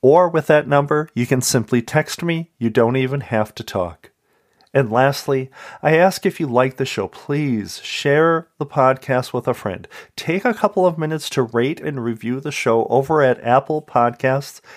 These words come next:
That goes a very long way to helping this podcast reach more and more people who need to hear it. You can go directly to journey to grateful dot com and choose the leave a review button on the homepage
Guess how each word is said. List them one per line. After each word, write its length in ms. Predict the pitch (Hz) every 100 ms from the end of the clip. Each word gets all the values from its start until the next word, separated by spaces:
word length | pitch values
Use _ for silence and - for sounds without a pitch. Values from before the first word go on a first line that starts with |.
| - _
That 240 | 131 143 -
goes 280 | 139 131
a 40 | 107
very 420 | 92 127 127 143
long 400 | 143 135 131 117
way 300 | 107 98 90 - -
to 120 | - 117
helping 540 | - 151 - 175 156
this 220 | 135 151
podcast 760 | - 156 139 139 151 143 139 117
reach 400 | 110 123 123 -
more 460 | 107 123 131 147
and 220 | - 123 110
more 280 | 107 107
people 460 | 107 - 104 107 101 -
who 120 | 107
need 540 | 95 104 107 104 107 - -
to 160 | 120
hear 260 | 110 113 98
it. 260 | 82 - _ _ - - - - -
You 140 | 131
can 100 | 151
go 240 | 147 139
directly 680 | 147 127 104 123 135 - 147
to 180 | 143 -
journey 400 | 104 - 123 156
to 140 | 147 -
grateful 420 | 123 127 - 120
dot 300 | 120 110 -
com 340 | 139 135 135 - - -
and 160 | 139 135
choose 360 | - 175 196
the 100 | -
leave 280 | 135 131 143
a 60 | 139
review 400 | 120 107 113 123
button 400 | 117 127 131 135
on 180 | 110 101
the 120 | 101
homepage 640 | 135 151 - 156 156 165